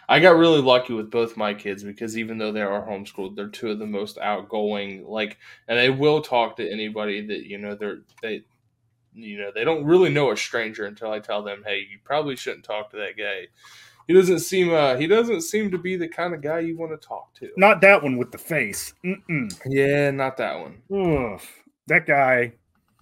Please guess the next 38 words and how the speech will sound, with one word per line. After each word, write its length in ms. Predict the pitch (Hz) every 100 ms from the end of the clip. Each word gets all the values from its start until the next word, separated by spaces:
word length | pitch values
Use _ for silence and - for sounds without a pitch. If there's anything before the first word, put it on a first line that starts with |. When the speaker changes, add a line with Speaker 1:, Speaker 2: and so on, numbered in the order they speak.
| _ _ _
Speaker 2:
that 180 | 156 160
guy's 240 | 156 127
a 60 | 123
little, 340 | 120 120 113 92 _ _ _ _ -
that 100 | 175
guy's 160 | 131
a 60 | 120
little 180 | 120 98
creeper. 540 | _ 151 160 - 160 -
But 120 | 151
no, 140 | 151
Speaker 1:
Little 160 | 151 175
s-, 140 | -
Speaker 2:
um, 220 | 147 139 135
Speaker 1:
little 160 | 175
stinker. 640 | - - 156 139 - - -
He's 140 | 131
a 60 | 135
little 180 | 143 233
Speaker 2:
ooh. 40 |
Speaker 1:
stinker. 320 | 226 101 - - _ _ _ _ _ _ _ _ -
Speaker 2:
Just 220 | - -
a, 200 | 139 110 _ _ _ _
just 220 | - 160 175
a 40 |
little 260 | 131 107 92
stinker. 580 | - 98 90 101 98 - - -
Speaker 1:
All 120 | 123
right, 80 | 101
Speaker 2:
Um, 40 | -
Speaker 1:
so 340 | - 117 101 -
do 80 | 127
we 180 | 143 208
have 240 | 208 247
some 220 | - 175 160
of 80 |
those 240 | 143 123 113
videos? 720 | 110 104 107 139 165 175 -